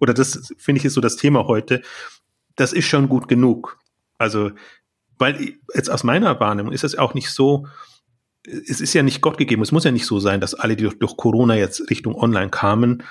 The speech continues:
dass die auch da bleiben, weil es wirklich eine, eine Sondersituation, Notsituation war. Man bestellt halt online, Läden haben geschlossen und du probierst das halt mal. Die ideale <laughs> Konstellation wäre natürlich,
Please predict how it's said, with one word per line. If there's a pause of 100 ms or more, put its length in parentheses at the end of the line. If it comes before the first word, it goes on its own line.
(200)
dass
die
auch
da
bleiben,
weil
es
wirklich (220)
eine, (140)
eine (340)
Sondersituation,
Notsituation
war. (300)
Man
bestellt
halt
online,
Läden
haben
geschlossen
und (880)
du
probierst
das
halt
mal.
Die
ideale
<laughs>
Konstellation
wäre
natürlich,